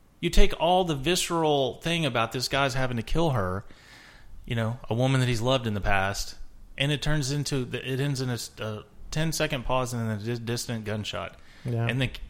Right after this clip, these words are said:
Speaker 1: kid's going, "What was that? Are you fucking kidding me?" That's how that,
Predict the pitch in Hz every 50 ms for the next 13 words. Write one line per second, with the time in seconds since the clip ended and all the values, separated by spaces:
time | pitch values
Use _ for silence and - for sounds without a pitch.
0 | - - - - - 131 127 123 - 120 107 101 98 98 - - - - 143 185
1 | - 180 - - - 139 151 - - - - - - - - - - - - -
2 | - - - - - - - - - - - - - - 117 147 196 208 208 -
3 | - - - 160 143 - - 196 180 170 147 - - 156 151 160 165 175 190 180
4 | 131 135 135 165 - - 175 170 160 165 151 123 -